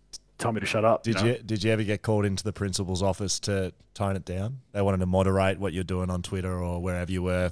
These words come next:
Speaker 2: public interviews. They, they, they tell you to stop it?
Speaker 1: No, I know they, they would like to,
Speaker 2: <laughs>
Speaker 1: but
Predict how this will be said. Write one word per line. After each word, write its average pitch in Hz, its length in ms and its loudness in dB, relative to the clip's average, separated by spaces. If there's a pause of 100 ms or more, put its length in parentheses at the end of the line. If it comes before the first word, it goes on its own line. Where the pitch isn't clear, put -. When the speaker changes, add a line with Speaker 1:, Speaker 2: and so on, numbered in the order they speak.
(120)
Speaker 2:
public 92 320 -2
interviews. 90 480 -4
They, 98 200 -2 (100)
they, 95 340 -2
they 92 140 -4
tell 101 200 -2
you 98 60 -2
to 95 80 -4
stop 98 280 -4
it? 156 60 -10 (1400)
Speaker 1:
No, 147 320 8 (280)
I 120 120 6
know 135 160 6
they, 107 200 4 (120)
they 120 100 4
would 101 380 0
like 127 240 6
to, 143 260 2 (400)
Speaker 2:
<laughs> 107 420 -10
Speaker 1:
but 110 300 2